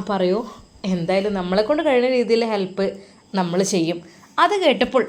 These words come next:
ഫൈസലിന് നല്ല സന്തോഷമായി. കാരണം ഉസ്താദ് എന്നെ കൈവിടില്ല എന്നുള്ളൊരു ഉറപ്പ് അവനുണ്ടായിരുന്നു. ഉസ്താദേ, ഞാൻ എന്നെക്കുറിച്ച് തന്നെ പറയുകയാണെങ്കിൽ നിങ്ങൾക്കൊക്കെ ഒരുപക്ഷെ അറിയുമായിരിക്കും.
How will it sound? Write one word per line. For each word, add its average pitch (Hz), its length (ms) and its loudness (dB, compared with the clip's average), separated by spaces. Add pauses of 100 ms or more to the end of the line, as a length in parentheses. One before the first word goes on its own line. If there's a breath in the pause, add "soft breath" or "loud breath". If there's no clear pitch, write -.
(140)
ഫൈസലിന് 214 520 2 (420 loud breath)
നല്ല 294 200 2 (100)
സന്തോഷമായി. 190 680 2 (180)
കാരണം 190 340 2 (380 loud breath)
ഉസ്താദ് 330 460 2
എന്നെ 262 220 2
കൈവിടില്ല 196 480 4 (280)
എന്നുള്ളൊരു 277 380 2
ഉറപ്പ് 185 280 2 (200)
അവനുണ്ടായിരുന്നു. 185 680 4 (420)
ഉസ്താദേ, 202 480 0 (720)
ഞാൻ 208 320 -2 (200)
എന്നെക്കുറിച്ച് 226 460 0
തന്നെ 254 220 0
പറയുകയാണെങ്കിൽ 214 540 0
നിങ്ങൾക്കൊക്കെ 196 540 -2
ഒരുപക്ഷെ 262 400 0
അറിയുമായിരിക്കും. 214 500 0